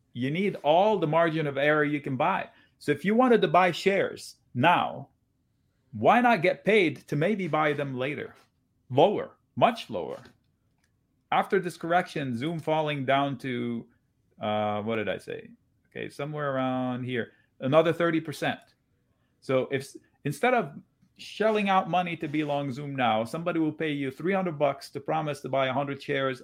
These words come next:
after a thirty percent drop. Done. For me.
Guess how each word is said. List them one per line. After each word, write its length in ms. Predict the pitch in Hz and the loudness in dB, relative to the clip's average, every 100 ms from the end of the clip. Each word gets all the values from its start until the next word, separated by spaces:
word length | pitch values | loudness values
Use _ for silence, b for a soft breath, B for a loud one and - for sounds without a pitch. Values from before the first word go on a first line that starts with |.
| - | -6
after 340 | 135 143 151 139 | -2 -2 -2 -6
a 40 | |
thirty 260 | 131 139 127 | -4 -4 -4
percent 400 | 120 - 107 101 | -8 -8 -8 -6
drop. 320 | 98 55 - _ _ _ _ _ _ _ _ _ _ _ _ _ _ _ _ _ _ _ - - 117 117 | -6 -6 -10 _ _ _ _ _ _ _ _ _ _ _ _ _ _ _ _ _ _ _ -20 -18 -16 -4
Done. 420 | 113 143 110 92 - _ _ _ _ _ _ _ _ _ _ _ _ _ _ | 2 4 4 -4 -12 _ _ _ _ _ _ _ _ _ _ _ _ _ _
For 120 | 120 | -2
me. 320 | 120 117 - | 0 -2 -4